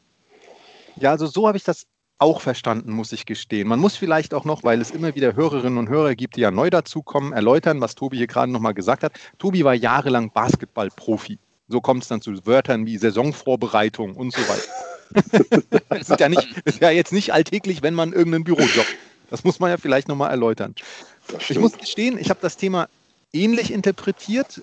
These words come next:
Speaker 1: Also es geht um den ersten freien Tag oder den ersten freien Abend als Paar und muss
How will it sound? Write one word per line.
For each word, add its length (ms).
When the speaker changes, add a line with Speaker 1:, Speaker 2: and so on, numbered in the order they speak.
Speaker 1:
Also 180
es 140
geht 220
um 120
den 160
ersten 460
freien 480
Tag 380
oder 160
den 100
ersten 380
freien 440
Abend 440
als 320
Paar 400
und 140
muss 200